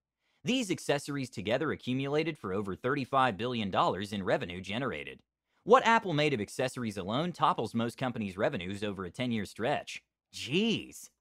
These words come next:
Last but certainly not least, the iPad. I guess you can call it the big brother to the iPhone, but the little brother to the Mac.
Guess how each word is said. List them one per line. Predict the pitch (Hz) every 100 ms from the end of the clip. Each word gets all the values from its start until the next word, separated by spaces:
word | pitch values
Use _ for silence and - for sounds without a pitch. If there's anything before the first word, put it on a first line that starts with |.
| _ _ _ -
Last | 175 220 -
but | 131
certainly | - 131 160 156
not | 127 131 104
least, | 113 -
the | 160
iPad. | 151 117 120 90 65 - _ _ -
I | 196
guess | 262 -
you | 156
can | 110
call | 131 127
it | 110
the | 90
big | 120 110
brother | 127 131
to | 101 92
the | 92
iPhone, | 113 180 98 73 69 - _
but | 147
the | 165
little | 220 196
brother | 101 104 101
to | 104
the | 92
Mac. | 120 131 -